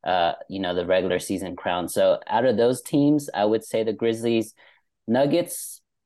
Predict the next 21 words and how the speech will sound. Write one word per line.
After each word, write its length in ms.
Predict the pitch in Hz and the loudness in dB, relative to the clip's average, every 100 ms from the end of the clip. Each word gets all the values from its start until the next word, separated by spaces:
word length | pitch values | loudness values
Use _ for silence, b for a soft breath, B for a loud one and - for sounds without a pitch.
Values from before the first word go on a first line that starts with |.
| - | -8
nineteen 520 | 107 117 143 - 165 | -2 0 -2 0 2
and 160 | 151 139 | 2 2
three 180 | 135 135 | 2 2
at 80 | 113 | 0
home, 440 | - 123 123 117 101 | -2 -2 0 -2 -4
unbelievable. 840 | 135 147 139 123 117 113 117 113 | -2 0 0 0 -4 -2 0 0
They're 180 | 107 101 - | 0 -4 -6
twenty-two 480 | 151 160 147 - 139 | -2 -2 -2 -4 -4
and 160 | 107 95 | -4 -2
nine 300 | 98 110 104 | -2 -2 -2
in 260 | 113 123 | 0 2
the 100 | 113 | 2
conference. 560 | - 98 104 - 151 160 | -2 -8 -8 -4 -4 -2
I 120 | 107 | -2
think 180 | 123 110 | 0 0
that's 220 | 104 - | -2 -2
by 260 | - 101 95 | -2 -2 -2
far 420 | - 95 104 113 | -2 2 2 2
the 120 | 95 | -2
best, 500 | - 87 110 - - B B _ - | -4 -4 -4 -6 -14 B B _ -6
uh, 320 | 92 87 | -2 0